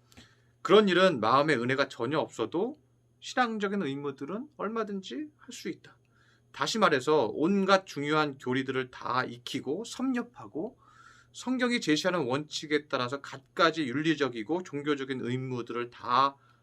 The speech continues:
하지만 그 사람의 마음에는 은혜가 조금도 없을 수 있다." 이렇게 얘기합니다. 우리가 온갖 교리를 다 외우고 섭렵하고 성경을 다 읽고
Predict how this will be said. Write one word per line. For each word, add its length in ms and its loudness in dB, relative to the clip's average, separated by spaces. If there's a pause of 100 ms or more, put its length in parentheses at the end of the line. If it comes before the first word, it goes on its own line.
하지만 720 -2 (1040)
그 100 -6
사람의 300 -2
마음에는 580 -4 (100)
은혜가 520 -4 (140)
조금도 840 -8
없을 300 -10
수 280 -16 (100)
있다." 300 -20 (420)
이렇게 240 -6
얘기합니다. 280 -10 (920)
우리가 220 4
온갖 540 4
교리를 440 -4
다 580 2
외우고 420 2
섭렵하고 600 -4
성경을 560 -6
다 280 -2
읽고 720 -2